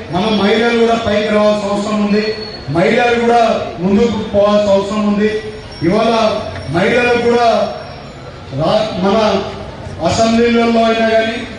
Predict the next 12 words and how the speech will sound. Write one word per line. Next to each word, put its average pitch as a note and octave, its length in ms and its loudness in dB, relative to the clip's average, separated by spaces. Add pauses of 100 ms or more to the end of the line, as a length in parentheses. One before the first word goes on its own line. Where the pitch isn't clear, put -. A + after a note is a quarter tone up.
(200)
పార్లమెంట్లలో A3+ 760 0
అయినా A3 180 0
కానీ A3 520 0 (180)
ముప్పై A3 320 0
మూడు A3+ 320 2 (180)
పర్సెంట్ A3 360 2
రిజర్వేషన్ A3+ 840 0 (340)
బిల్లు G#3+ 400 2 (220)
ఆమోదం A3 520 0
తెలిపాం. A3 340 0 (320)
అదే A3+ 240 2
రకంగా B3 680 0